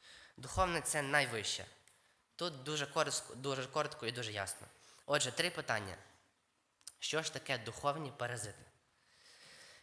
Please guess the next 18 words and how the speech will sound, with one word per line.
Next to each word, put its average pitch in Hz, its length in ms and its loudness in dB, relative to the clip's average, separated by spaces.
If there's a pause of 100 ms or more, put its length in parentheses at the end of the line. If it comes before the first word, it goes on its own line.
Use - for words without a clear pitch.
(1120)
Тут 180 260 -6
пише, 151 480 2 (300)
що, 127 580 2 (280)
е, 113 360 -4
я 131 120 2
прочитав 135 460 -2 (220)
Луки, 135 320 -8
шостий 139 360 2
розділ, 147 340 0
сорок 135 260 -2
третій 127 260 -4
вірш. 123 180 -2
Якщо 123 220 -4
немає 131 640 4 (200)
такого 139 400 -2
дерева, 127 600 2 (880)
яке 123 500 2 (200)
добре, 123 480 0